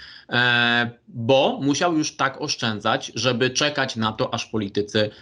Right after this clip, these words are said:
się dogadają i ten limit zadłużenia podniosą. No, można by powiedzieć, bez sensu i po co to robić.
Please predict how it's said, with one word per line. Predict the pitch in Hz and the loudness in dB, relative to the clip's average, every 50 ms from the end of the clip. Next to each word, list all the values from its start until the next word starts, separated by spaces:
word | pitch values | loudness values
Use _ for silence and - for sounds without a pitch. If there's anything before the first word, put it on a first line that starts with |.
| - - - - | -16 -16 -12 -8
się | - - 110 | -6 0 0
dogadają | 117 107 104 95 90 95 98 101 98 101 110 | 2 2 2 2 2 2 2 4 2 2 0
i | 107 107 - | -2 -4 -4
ten | - 104 101 | -2 0 0
limit | 95 95 98 95 98 95 101 | 2 2 2 2 0 0 -2
zadłużenia | 101 90 95 101 95 92 87 92 92 92 | -2 -2 -2 -4 -2 -2 0 0 0 0
podniosą. | - 87 92 95 90 - - - - | -2 -2 -2 -2 -4 -6 -6 0 2
No, | 143 175 | 4 6
można | 185 190 180 190 170 | 6 4 4 2 2
by | 170 170 | 2 2
powiedzieć, | - - 147 127 139 131 117 127 120 - - - - _ _ _ _ _ _ _ _ _ _ _ _ - | 2 2 2 4 4 4 4 2 0 0 -4 -8 -14 _ _ _ _ _ _ _ _ _ _ _ _ 0
bez | 151 135 269 - - | 2 2 2 0 0
sensu | 156 135 123 120 117 - 117 | 0 0 0 -2 -4 -6 -6
i | 101 113 | -6 -4
po | - 135 120 | -4 -4 -2
co | - 120 104 | -2 -4 -2
to | - 107 | 0 0
robić. | 101 95 98 113 - - - | 0 0 -2 -4 -6 -8 -8